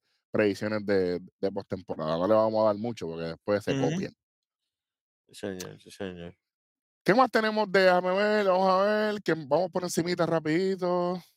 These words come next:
Speaker 1: Los juegos del miércoles, eso está bien lejos, olvídate de eso, ya, ya ustedes vieron todo esto.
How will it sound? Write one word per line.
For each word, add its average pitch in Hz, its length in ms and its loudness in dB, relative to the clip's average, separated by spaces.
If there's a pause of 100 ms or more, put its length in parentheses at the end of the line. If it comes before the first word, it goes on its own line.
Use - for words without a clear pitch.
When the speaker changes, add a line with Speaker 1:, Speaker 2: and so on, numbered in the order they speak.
Speaker 1:
Los 139 200 -2
juegos 151 240 4
del 151 160 2
miércoles, 156 500 2
eso 151 100 -4
está 151 160 2
bien 143 200 4
lejos, 156 180 4
olvídate 139 280 2
de 151 160 2
eso, 156 100 -2
ya, 123 120 0 (100)
ya 120 100 2
ustedes 135 300 0
vieron 135 280 2
todo 135 200 0
esto. 143 320 -6